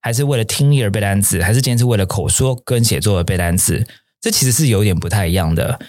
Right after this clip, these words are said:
如果你今天你是为了什么？你是为了口说而记单字的时候呢，那你的记的单字你一定要记得，你一定是要跟情境有一个非常直接的连结哦。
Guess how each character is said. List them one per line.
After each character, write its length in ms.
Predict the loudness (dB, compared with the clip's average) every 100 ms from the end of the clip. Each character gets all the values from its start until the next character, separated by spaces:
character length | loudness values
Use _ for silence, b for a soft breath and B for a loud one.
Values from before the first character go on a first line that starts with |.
| B
如 160 | -4 -2
果 120 | 0
你 140 | 0
今 180 | 0 2
天 220 | 2 2
你 160 | 2 0
是 220 | 0 0
为 280 | 0 0 0
了 160 | 0
什 160 | 0 0
么？ 120 | 0
你 120 | 2
是 120 | 2 0
为 160 | 0
了 180 | 0 -2
口 340 | -2 -2 -2
说 360 | -2 0 0 0
而 260 | -2 -2 -2
记 180 | 0
单 240 | 0 0 0
字 120 | 0
的 100 | 0
时 160 | -2 0
候 180 | 2
呢， 280 | 2 2 0 b b _ -2
那 80 |
你 60 | -2
的 40 |
记 160 | 0 0
的 80 | 0
单 220 | 0 -2
字 140 | 0
你 100 | 0
一 140 | 0 0
定 100 | 0
要 100 | 0
记 200 | 2 0
得， 160 | 2
你 80 | 2
一 120 | 2
定 220 | 0 0 2
是 100 | 0
要 80 |
跟 200 | 0 0
情 360 | 0 0 2 2
境 240 | 2 2
有 160 | 2 2
一 60 | 0
个 180 | 0
非 300 | -2 -2 0
常 300 | 0 0 0
直 180 | 0 0
接 140 | 0 2
的 100 | 2
连 320 | 2 2 2
结 280 | 2 0 0
哦。 260 | 2 0